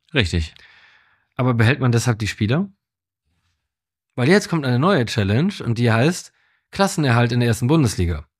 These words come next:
Speaker 1: Mhm.
Speaker 2: Oder sogar in die Mitte aufsteigen der ersten Bundesliga. Und für jede Phase holst du die richtigen Leute.
Speaker 1: Mhm.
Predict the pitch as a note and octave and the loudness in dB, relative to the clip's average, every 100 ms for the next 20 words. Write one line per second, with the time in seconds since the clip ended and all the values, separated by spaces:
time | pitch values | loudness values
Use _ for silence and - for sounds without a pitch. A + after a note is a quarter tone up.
0 | _ - B2 G2 A2+ F#3 F3+ C3 G#2 F#2+ | _ -6 -2 0 0 2 2 0 -4 -4
1 | A2+ E3+ _ _ _ _ _ _ _ _ | -4 -4 _ _ _ _ _ _ _ _
2 | - G2+ F2+ F2 G#2 E3+ A3+ D#3+ A2 G2 | -6 -2 -2 -2 0 0 0 0 -2 -4
3 | - A2 F#2+ F#2+ F#2+ F2+ G2+ F2 E2 D#2+ | -4 -2 0 0 -2 -2 -2 0 0 -2
4 | E2+ E2 D#2 _ _ - - - - - | -2 -4 -6 _ _ -20 -20 -20 -16 -2
5 | G#2+ - F#2+ F2 F#3+ A#3 - F#3+ F#3 C3+ | -2 0 -2 2 0 2 -2 -2 -2 -2
6 | G2 G#2 - _ _ _ _ _ _ - | -2 -6 -16 _ _ _ _ _ _ -6
7 | G#2+ - G2+ G#2 G#2+ - B2+ B2+ A#2 - | -4 -2 0 0 0 -2 0 2 2 -2
8 | G2 _ _ _ _ _ _ _ _ - | -14 _ _ _ _ _ _ _ _ -4
9 | G#2+ F#2+ G2+ | -2 -2 -2